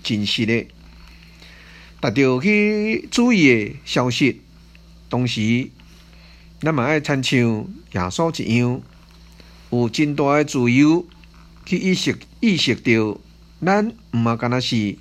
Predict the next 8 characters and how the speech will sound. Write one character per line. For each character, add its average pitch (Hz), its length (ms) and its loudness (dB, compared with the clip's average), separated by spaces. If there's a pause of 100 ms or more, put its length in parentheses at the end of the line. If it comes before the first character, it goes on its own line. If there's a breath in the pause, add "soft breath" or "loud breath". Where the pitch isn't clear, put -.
(120)
他 143 180 -2
人 123 240 -2
所 190 260 -2
讲 214 160 0
的 117 220 0 (800)
迄 156 200 -2
一 104 120 -2
样。 120 240 -2